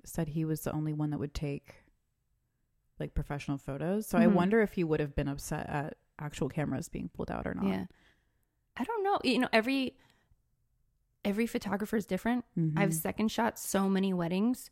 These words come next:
Speaker 2: and I have the ones that I shoot regularly with, so I know how they would respond.
Speaker 1: Yeah.
Speaker 2: But sometimes I'll second shoot with somebody, <clears throat> um, and it's very random. It's just kind of like, I, they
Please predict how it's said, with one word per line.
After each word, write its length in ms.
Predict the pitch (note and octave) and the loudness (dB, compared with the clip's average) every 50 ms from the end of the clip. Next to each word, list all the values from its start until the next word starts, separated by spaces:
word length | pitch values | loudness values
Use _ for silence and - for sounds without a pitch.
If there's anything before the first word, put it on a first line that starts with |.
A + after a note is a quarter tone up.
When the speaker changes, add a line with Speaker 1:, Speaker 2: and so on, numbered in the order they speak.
| _ _ _ _ _ _ _ _ - | _ _ _ _ _ _ _ _ 0
Speaker 2:
and 640 | G3 G3 F#3+ F#3+ F#3 F#3 F3+ F3+ F3+ F3 F3 F3 - - _ _ _ _ _ _ _ _ _ _ _ _ - | 2 4 4 4 4 4 4 4 2 2 0 -2 -4 -10 _ _ _ _ _ _ _ _ _ _ _ _ 2
I 100 | G3+ G3+ | 4 4
have 280 | G3+ G3+ G#3 G#3 G#3+ G#3 | 6 6 4 4 4 4
the 80 | G#3 | 4
ones 240 | F#3+ F3+ F3+ F3+ - | 4 4 2 2 0
that 80 | D#3 D#3 | 0 0
I 60 | E3 | 0
shoot 240 | - - F#3+ - - | 0 0 0 0 0
regularly 460 | E3+ D3+ D#3+ F3+ F3+ G3 G3 G3+ G#3+ A3 | 0 -2 0 0 -2 -2 0 0 0 0
with, 200 | A#3 A#3+ A#3+ - | 0 -2 -2 -4
so 140 | - - | -4 -4
I 80 | D3 D#3+ | -2 0
know 200 | F3 F3 E3 D#3+ | 0 0 0 0
how 200 | E3+ E3 E3 E3 | 0 0 -2 -2
they 140 | E3 - D#3+ | -2 -2 -2
would 140 | E3 F3 F3+ | -2 -2 -2
respond. 540 | E3+ E3+ - - - E3 E3 F#3 G#3+ A3+ - | -2 -4 -4 -4 -4 -2 -2 0 -2 -2 -2
Speaker 1:
Yeah. 160 | F3+ E3 D#3 D#3 | -2 -2 -2 -2
Speaker 2:
But 120 | - - | -4 -4
sometimes 420 | - G#3 G#3 G#3+ - A#3+ A#3 A3+ G3 | -2 -2 -2 0 0 0 0 0 0
I'll 100 | F#3+ F3+ | -2 -2
second 320 | - - F3+ - G3 F#3+ | -2 -4 -4 -2 -4 -4
shoot 240 | - - F#3+ - - | -4 -4 -6 -6 -4
with 120 | F#3+ G#3 | -4 -2
somebody, 580 | - F#3+ F3+ F3+ F3 E3+ F3 E3+ E3+ E3 F3+ - - _ _ | 0 0 2 2 2 2 2 2 0 0 -2 -6 -10 _ _
<clears throat> 180 | _ _ _ - | _ _ _ -2
um, 440 | F3+ F3 E3+ E3+ E3 E3 E3 E3 - _ _ _ _ _ _ _ _ _ - | 0 0 2 0 0 0 -2 -4 -6 _ _ _ _ _ _ _ _ _ -2
and 240 | F#3 F#3 F3+ F3+ F3 | 0 2 2 2 2
it's 140 | F3 E3+ - | 0 0 0
very 160 | E3+ E3+ E3+ | 0 0 0
random. 460 | D#3+ D#3+ D3+ D#3 E3+ F3 F3 E3+ E3+ D#3+ | 0 0 -2 -2 0 0 0 0 0 -2
It's 120 | D#3 - | -2 -4
just 160 | - - - | -8 -10 -8
kind 160 | - F3 E3+ | -6 -4 -4
of 80 | E3 - | -4 -4
like, 140 | - D#3+ - | -6 -6 -4
I, 180 | - D3+ D#3 - - | -4 -4 -4 -6 -6
they 240 | - - D#3+ D#3 | -8 -6 -6 -6